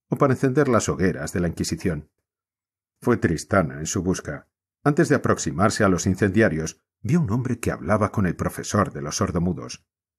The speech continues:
y al cruzarse su mirada con la de aquel sujeto, pues en ambos el verse y el mirarse fue una acción sola, sintió una sacudida interna, como suspensión instantánea del correr de la sangre.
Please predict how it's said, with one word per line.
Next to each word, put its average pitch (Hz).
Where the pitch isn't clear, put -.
y 139
al 123
cruzarse 147
su 113
mirada 87
con 78
la 69
de -
aquel 92
sujeto, -
pues 120
en 107
ambos 165
el -
verse 95
y 67
el 69
mirarse 101
fue 85
una 92
acción 95
sola, 82
sintió -
una 127
sacudida 85
interna, 71
como 135
suspensión 120
instantánea 127
del 120
correr 92
de 69
la 73
sangre. 76